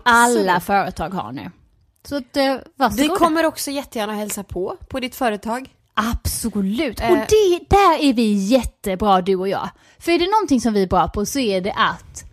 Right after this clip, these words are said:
Speaker 2: hälsa på.
Speaker 1: Ja.
Speaker 2: Men det är vi ju.
Speaker 1: <laughs> Det är vi.
Speaker 2: Men vi skulle kunna säga så här: "Om ni ger oss pengar så ger vi er det ni behöver."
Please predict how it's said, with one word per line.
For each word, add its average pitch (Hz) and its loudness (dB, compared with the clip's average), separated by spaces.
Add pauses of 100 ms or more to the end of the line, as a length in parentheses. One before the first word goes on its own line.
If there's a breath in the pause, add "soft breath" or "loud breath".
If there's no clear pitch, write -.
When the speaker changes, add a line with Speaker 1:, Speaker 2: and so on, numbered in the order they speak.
(160)
Speaker 2:
hälsa 285 0
på. - -8 (1000)
Speaker 1:
Ja. 349 0 (1040)
Speaker 2:
Men 403 -6 (140)
det 254 4
är 185 -4
vi 165 -6
ju. - -10
Speaker 1:
<laughs> 233 -8 (760 loud breath)
Det 247 -4
är 165 -12
vi. - -18 (120)
Speaker 2:
Men 311 0
vi 339 0
skulle 311 -4
kunna 311 0
säga 214 0
så - -8
här: 160 -4 (1080)
"Om 220 2
ni 370 0
ger 247 -2
oss 180 -4
pengar 233 -4 (800)
så - -4
ger 240 2
vi 220 0
er 180 -4
det 208 -4
ni 311 2
behöver." - -8